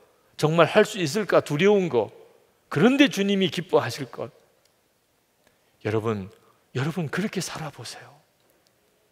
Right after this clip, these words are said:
그러면 다윗의 심정이 그대로 여러분의 것이 됩니다. 그래도 여러분 중에는 내가 주님과 진짜 그렇게 사랑의 교제를 나누는 그런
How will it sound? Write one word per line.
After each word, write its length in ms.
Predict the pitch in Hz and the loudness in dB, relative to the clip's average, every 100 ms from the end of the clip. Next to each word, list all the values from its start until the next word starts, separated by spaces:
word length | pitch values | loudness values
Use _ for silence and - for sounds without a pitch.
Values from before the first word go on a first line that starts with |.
| _ _ _ | _ _ _
그러면 420 | - 202 233 247 220 | -2 0 2 0 -2
다윗의 460 | - 190 247 277 254 | -2 0 0 0 -2
심정이 520 | - 190 190 214 226 | -4 -4 0 0 -2
그대로 640 | - - - - - 262 | -8 -8 -8 -8 -6 0
여러분의 420 | 180 165 165 170 156 | 0 0 -2 -4 -6
것이 260 | 139 - | -10 -14
됩니다. 220 | - - _ _ _ _ _ _ _ _ _ _ _ _ _ _ _ - | -20 -20 _ _ _ _ _ _ _ _ _ _ _ _ _ _ _ -6
그래도 340 | 160 160 165 | 0 4 6
여러분 320 | 151 151 156 147 | 6 6 2 -2
중에는 580 | 147 135 123 131 104 101 _ _ _ _ - | -2 -2 -2 -4 -6 -16 _ _ _ _ -2
내가 280 | 175 202 | 0 2
주님과 440 | 202 190 202 190 180 | 0 -2 0 2 0
진짜 400 | - 220 - 170 | 0 -6 -4 -4
그렇게 320 | 196 196 190 | -4 0 -2
사랑의 520 | - 175 190 196 190 | -2 -4 -4 -2 -2
교제를 400 | 151 143 160 165 | -2 -2 0 0
나누는 480 | 131 127 147 151 113 - - - | 0 -2 -2 -4 -4 -12 -16 -4
그런 460 | 196 226 247 262 | 4 4 4 -4